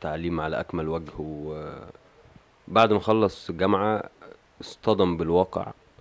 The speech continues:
فاكتشف إن، إن في حاجة غلط. يعني اكتشف يا إما الواقع اللي غلط، يا إما كان إن مو-، ال-، القراءة، الثقافة و-، والعلام،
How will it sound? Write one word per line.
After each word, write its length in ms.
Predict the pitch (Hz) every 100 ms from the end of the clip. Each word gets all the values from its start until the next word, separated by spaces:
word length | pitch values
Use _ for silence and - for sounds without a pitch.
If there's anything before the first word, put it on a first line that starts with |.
| - -
فاكتشف 680 | 82 - - 104 101 - - -
إن، 260 | 85 82 82 80 78 - - - -
إن 80 | 80
في 100 | 104
حاجة 200 | - 95
غلط. 280 | 87 87 73 -
يعني 160 | -
اكتشف 460 | - - 87 82 -
يا 100 | 69
إما 300 | 90 87 -
الواقع 500 | 80 95 104 - 85
اللي 140 | 82
غلط، 280 | 80 90 92 - - - - _ _ _ _ - - 62
يا 180 | 87 71
إما 220 | 98 98 92
كان 420 | - 95 92 90 85
إن 420 | - 78 78 -
مو-، 260 | - - - -
ال-، 260 | - -
القراءة، 520 | - - - 90 92
الثقافة 600 | 82 - - - 95 - 85
و-، 420 | 82 80 80 73
والعلام، 920 | 76 78 78 76 76 85 92 95 85